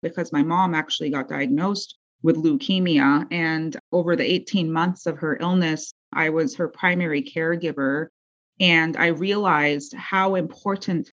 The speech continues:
it is to really address the whole person as part of cancer care. And instead of going into endocrinology, which is what I had a fellowship,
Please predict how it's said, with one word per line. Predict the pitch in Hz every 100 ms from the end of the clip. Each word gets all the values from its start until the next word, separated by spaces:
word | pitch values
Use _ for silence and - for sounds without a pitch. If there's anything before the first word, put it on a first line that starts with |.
| _
it | 180
is | 175 165 151 160
to | - 160
really | 170 160 156
address | 151 156 139 - - _ -
the |
whole | 175 185 180 165
person | - 185 185 185 151
as | 151 -
part | - 156
of | 147 143 _ _
cancer | - 160 147 147
care. | 156 - 160 104 95 - _ _ _ _ 170
And | 165 160 156 160 -
instead | - 190 175
of | 165
going | - 175 165
into | 170 165
endocrinology, | - 185 180 - 165 175 247 247 175 185 196
which | 185 185
is | 175 190
what | 170
I |
had | 180 180 170
a |
fellowship, | - 175 165 170 - 175